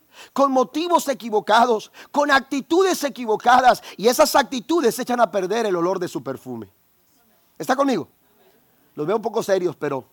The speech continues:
están aquí, ¿verdad? ¿Eh? Olor fragante. Aleluya. A-,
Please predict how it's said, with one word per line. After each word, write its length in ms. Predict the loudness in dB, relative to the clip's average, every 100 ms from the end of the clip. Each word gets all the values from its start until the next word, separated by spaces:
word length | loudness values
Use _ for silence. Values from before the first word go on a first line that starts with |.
| _ _ _ _ -14
están 220 | -4 -4
aquí, 180 | -2 -2
¿verdad? 260 | 0 -2 -4 _ _ _ _ _ _ _ _ _ _ _ _ _ _ _
¿Eh? 100 | -20 _ _ _ _ _ _ 0
Olor 420 | 4 6 6 4
fragante. 960 | 2 0 2 2 0 -2 -2 -2 -4 -8 _ _ _ _ -8
Aleluya. 580 | 2 6 6 4 2 0 -2 -2
A-, 220 | -2 -2